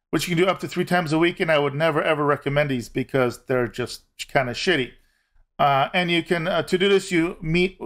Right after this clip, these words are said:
John Doe Moran, the crest merchant, located in Westmarch Palace Courtyard. Now, let's take a look at the new Gloom Guide prize set.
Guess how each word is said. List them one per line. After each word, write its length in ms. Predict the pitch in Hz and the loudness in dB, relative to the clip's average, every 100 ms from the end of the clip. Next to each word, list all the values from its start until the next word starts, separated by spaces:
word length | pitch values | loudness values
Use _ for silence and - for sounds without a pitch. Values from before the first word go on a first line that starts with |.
| 143 | -4
John 300 | 131 175 170 | 2 4 4
Doe 240 | 170 175 | 0 -2
Moran, 560 | 151 175 185 151 147 - | 0 2 4 4 0 -6
the 160 | 139 151 | -6 -6
crest 400 | - 175 180 - | 0 0 0 -2
merchant, 400 | 151 147 151 139 _ _ _ | -4 -2 -6 -8 _ _ _
located 400 | 151 165 170 156 - | -4 0 0 -2 -4
in 100 | 147 | 0
Westmarch 460 | 151 147 147 139 - | 0 0 -2 -4 -2
Palace 340 | 139 135 - | -2 -2 -6
Courtyard. 520 | - 156 - 151 - - - _ _ _ _ _ | -2 -2 -2 -8 -10 -18 -20 _ _ _ _ _
Now, 260 | 165 175 180 | 2 4 4
let's 200 | 208 202 | 2 0
take 160 | 233 | 0
a 40 | 240 | 0
look 200 | 254 - | -2 0
at 200 | 233 214 | -2 0
the 300 | 202 190 180 - | 2 4 2 -2
new 480 | 156 185 214 156 123 127 | -2 0 0 -4 -12 -2
Gloom 640 | 156 180 202 208 - 147 | 2 4 4 2 -4 -2
Guide 540 | 170 185 190 180 - - | 2 6 6 4 -4 -8
prize 580 | - 185 180 170 143 - | 2 6 6 4 -2 -12
set. 720 | - - - 208 165 - | -12 -6 2 4 4 0